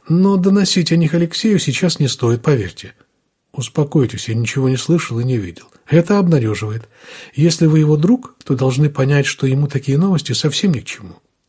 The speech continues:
В его-то положении. Он скоро выздоровеет. Я не о том». «Не понял. О чём же ещё может быть сейчас речь?» «Я вам расскажу, но только с условием, что будете держать язык за зубами и ничего пока ему не скажете». «Об этом я уже уведомил вас, мадам»,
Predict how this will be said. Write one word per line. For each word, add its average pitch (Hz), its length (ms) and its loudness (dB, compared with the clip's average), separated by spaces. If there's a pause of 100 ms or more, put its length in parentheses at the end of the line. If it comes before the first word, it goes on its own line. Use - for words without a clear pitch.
(160)
В 120 100 -4
его-то 131 360 2
положении. 107 540 -4 (400)
Он 113 140 -4
скоро 123 320 -2
выздоровеет. 85 760 -8
Я 147 280 0
не 170 120 2
о 156 100 0
том». - 280 -16 (280)
«Не 95 120 -14
понял. 117 500 -6 (720)
О - 140 -4
чём 135 200 0
же 127 120 0
ещё 135 280 0
может 107 240 -2
быть 104 220 -8
сейчас - 340 -8
речь?» - 320 -12 (540)
«Я 156 320 2
вам 156 180 2
расскажу, 135 460 -2
но 123 140 -2
только 135 300 -2
с - 100 -4
условием, 147 500 -2
что - 220 -6
будете 127 360 -2
держать 120 400 -2
язык 123 300 0
за 143 120 0
зубами 147 420 0
и 139 120 -4
ничего 143 400 0
пока 139 240 -6
ему 139 160 -2
не 110 100 -4
скажете». - 480 -14 (720)
«Об - 200 -16
этом 127 240 0
я 127 180 2
уже 123 220 0
уведомил 123 560 0
вас, 98 220 -10
мадам», 98 420 -8